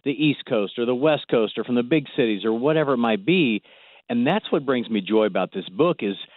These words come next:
telling the stories of these people who grew up all over the state of Missouri, had the same struggles, the same background as all of us, and yet found ways to rise to the top of their industry and really change the world.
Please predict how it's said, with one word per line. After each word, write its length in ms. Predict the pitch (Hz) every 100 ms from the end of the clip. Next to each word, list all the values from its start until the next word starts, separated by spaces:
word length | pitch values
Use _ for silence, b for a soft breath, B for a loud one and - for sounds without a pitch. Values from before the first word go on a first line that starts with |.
| b - -
telling 280 | 160 185 156
the 80 | 110
stories 380 | - 139 160 151
of 80 | 117
these 160 | 104 -
people 240 | 123 113 110
who 100 | 123
grew 320 | 110 117 139
up 160 | 208 -
all 180 | 107 104
over 120 | 92
the 100 | 90
state 240 | - 101 90
of 60 |
Missouri, 580 | 87 80 90 85 104 127 B B B
had 140 | 147 135
the 100 | 123 -
same 220 | 185 214
struggles, 420 | - 120 104 107 -
the 80 | 120 -
same 200 | 180 180
background 440 | 139 139 - 131 107
as 100 | 98
all 200 | 143 156
of 80 | 92
us, 160 | 87 - _ B B
and 220 | 127 143
yet 200 | 143 143 - -
found 280 | 143 160
ways 260 | 135 135 131 -
to 60 | 113
rise 300 | 110 107 107
to 60 | -
the 120 | 95
top 340 | - - 123 120
of 100 | 101
their 200 | 107 104
industry 380 | 101 - 107
and 100 | 101 117
really 180 | 160
change 340 | - 120 107 92
the 100 | 90
world. 340 | 92 95 67